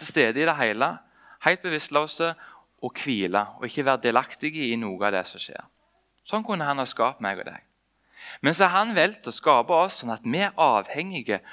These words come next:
av å legge oss ned, skru av, lade opp. Og dette, det gir oss anledning til hver dag se når vi våkner. «Ei, vent.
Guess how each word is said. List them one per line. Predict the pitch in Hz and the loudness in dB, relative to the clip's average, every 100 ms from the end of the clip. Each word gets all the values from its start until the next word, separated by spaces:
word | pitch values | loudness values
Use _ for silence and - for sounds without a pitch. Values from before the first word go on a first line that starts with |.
| - - | -16 -8
av | 104 | -6
å | 113 | 0
legge | 139 123 143 | 0 0 -2
oss | 160 - | -4 -2
ned, | 135 165 180 - - _ | 0 0 -2 -8 -20 _
skru | - - 147 123 135 | -8 -4 -2 0 2
av, | 147 131 151 180 - _ - | 4 4 4 4 -2 _ -12
lade | 120 117 98 - 113 | 0 2 2 0 -2
opp. | 92 - _ _ _ _ _ _ _ _ _ _ _ - - | -2 -6 _ _ _ _ _ _ _ _ _ _ _ -20 -8
Og | - 156 | 0 4
dette, | 180 208 220 | 2 2 0
det | 214 | 2
gir | 214 220 | 4 2
oss | 208 - | -2 0
anledning | 175 165 180 214 139 117 | 0 2 2 0 -4 -6
til | - 147 | -6 -6
hver | - 156 190 160 | 2 4 4 2
dag | 156 208 214 _ _ _ _ _ _ _ _ _ _ _ _ _ - | 2 2 -2 _ _ _ _ _ _ _ _ _ _ _ _ _ -6
se | - - 156 196 190 | -2 0 2 0 -4
når | 131 120 | -6 -2
vi | 135 160 | 0 0
våkner. | 127 98 - 151 156 127 _ - - - - _ _ _ - | 0 -2 -6 -10 -8 -8 _ -20 -20 -20 -20 _ _ _ -6
«Ei, | 220 | -2
vent. | 254 226 - - - | 0 -2 -6 -16 -16